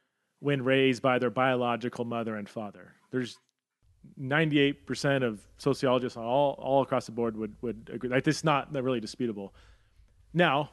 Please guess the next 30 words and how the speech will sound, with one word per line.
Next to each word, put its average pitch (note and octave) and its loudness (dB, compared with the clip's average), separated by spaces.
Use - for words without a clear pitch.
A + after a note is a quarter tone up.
we D3 2
live C#3+ 2
in C3+ -2
a B2+ -2
broken C3+ 2
world E3 8
where C3+ 4
that B2+ 2
doesn't C#3 2
always E3 6
happen. C#3+ 0
Um, A#2 -8
so C3 2
uh, C3 0
adoption D#3 2
is C3 -2
always C#3+ 4
a C3 0
concession C#3 -2
to D3+ 2
the C3+ 0
ideal B2+ 2
given C3 0
the B2+ -2
brokenness B2 0
of A2+ -8
the A#2 -6
world A#2 -2
that A2+ -4
we, A2 -4